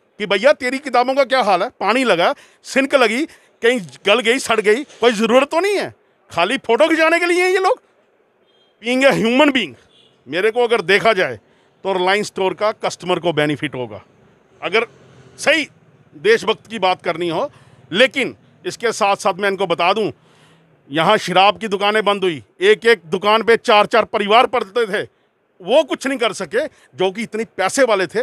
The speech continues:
हम क्या कर पाएंगे? जो गवर्नमेंट चाहेगी, जैसे चाहेगी, देश वैसे चलेगा। ना व्यापार मंडल कुछ कर सकेगा, ना चैम्बर कुछ कर सकेगा। हाँ,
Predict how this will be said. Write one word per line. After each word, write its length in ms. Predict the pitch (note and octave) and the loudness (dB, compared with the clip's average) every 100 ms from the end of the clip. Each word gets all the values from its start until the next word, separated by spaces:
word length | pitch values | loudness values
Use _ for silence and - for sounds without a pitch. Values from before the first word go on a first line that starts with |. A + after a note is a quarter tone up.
| C4+ _ _ - | -6 _ _ -4
हम 140 | D4 | 0
क्या 140 | D#4+ | 2
कर 180 | C#4+ A#3 | 2 0
पाएंगे? 380 | D#3 D3 A#2 A2 _ _ _ _ B2 | -4 -10 -10 -14 _ _ _ _ -6
जो 260 | F3 B3 | 2 2
गवर्नमेंट 400 | G#3+ A#3 A3+ A#3 | 4 2 2 -2
चाहेगी, 560 | - A3 G#3 B3+ C4+ C#4+ | -2 0 4 2 0 -8
जैसे 500 | C3+ F3 A#3+ D4 C4+ | -4 0 2 2 0
चाहेगी, 480 | C4 G#3 A3 A#3+ C4 - _ C#3 | 0 0 2 -2 -8 -14 _ 2
देश 260 | A#3+ A3 | 2 2
वैसे 320 | E3 A3 B3+ | 0 2 2
चलेगा। 400 | A3+ F3 D3+ B2 - _ _ - | 0 -2 -6 -8 -14 _ _ -10
ना 160 | D#3+ F#3+ | -4 -4
व्यापार 360 | E3 E3+ F#3+ | -2 0 0
मंडल 240 | G#3+ A3 A#3+ | 0 0 0
कुछ 200 | A#3 - | -2 0
कर 180 | A#3+ | -2
सकेगा, 360 | G#3+ B3 C4 D#4 | 0 0 4 4
ना 160 | D#4 D4 | 2 0
चैम्बर 360 | - B3 A#3+ | 0 0 0
कुछ 200 | A3 A3 | -2 -4
कर 160 | A3 F#3 | -4 -4
सकेगा। 360 | F3 D3 A2+ - | -6 -10 -8 -2
हाँ, 220 | C#4 D#3+ | -2 -2